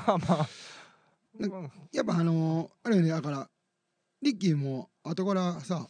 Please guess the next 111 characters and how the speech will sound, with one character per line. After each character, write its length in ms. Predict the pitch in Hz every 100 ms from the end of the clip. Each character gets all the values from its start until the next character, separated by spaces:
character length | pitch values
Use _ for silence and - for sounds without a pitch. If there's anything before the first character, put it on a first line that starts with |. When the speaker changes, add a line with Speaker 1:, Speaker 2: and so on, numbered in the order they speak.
| -
Speaker 1:
そ 140 | 302
う 20 |
で 60 | 117
す 100 | 117
ね。 140 | 131
Speaker 2:
こ 60 | 139
う 20 | 131
Speaker 1:
後 100 | 135
か 80 |
ら 60 | 135
入 40 |
っ 40 | 147
て。 60 |
Speaker 2:
や 60 | 143
り 80 | 143
始 60 |
め 80 | 143
て 100 | 135
く 80 | 135
れ 80 | 135
た 100 | 110
か 120 | 139
ら、 100 | 135 - _ _ _ _ _ _ _ _ _ _ _ 233
リ 180 | 196
ッ 20 | 185
キ 120 | 165
ー 60 |
に 80 | 139
聞 140 | 147 143
く 60 |
の 80 | 143
が 80 | 156
一 140 | 143
番 100 | 147
早 180 | 160 151
い 60 | 113
ん 20 |
じ 60 |
ゃ 40 | 113
な 60 |
い 20 | 117
か 120 | 120
な。 60 | 165
Speaker 1:
あ 20 |
ー、 40 |
な 100 | 127
る 60 | 156
ほ 100 | 156
ど 60 |
ね。 60 | 147
Speaker 2:
今 100 | 165
こ 140 | 151
の 80 | 147
番 100 | 139
組 100 | 151
内 180 | 143 131
で 80 | 131
は。 280 | 113 143 143
Speaker 1:
<laughs> 80 | _
ほ 140 | 127
う。 20 |
Speaker 2:
う 20 | 131
ん。 300 | 120 117 156 _ _ _ _ _ -
Speaker 1:
ま 120 | 214
あ 20 |
ま 80 | 170
あ、 60 | 135
い 100 | 143
い 20 |
バ 100 | 143
ン 40 |
ド 80 | 113
で 80 | 107
す 100 | 117
わ。 140 | 95 -
Speaker 2:
ま 120 | 180 190
あ。 560 | 196 - 131 139 143
Speaker 1:
あ 0 |
ー、 40 | -
い 40 |
い 0 |
バ 100 | 131
ン 60 | 156
ド 80 | 131
で 60 |
す 80 | 113
わ。 100 | 87 -
い 160 | 127 131
い 40 |
バ 100 | 123
ン 60 | 113
ド 80 |
で 100 | 101
す。 60 | 101 - - - - - - -
な 60 | 127
の 60 | 113
で、 100 | 107
も 260 | 107 107
う 80 | 107
ラ 80 | 135
イ 60 |
ブ 60 | 139
来 40 | -
て 80 |
く 80 | 160
れ 60 | 131
っ 40 |
て 120 | - -
い 60 |
う 20 |
ね。 140 | -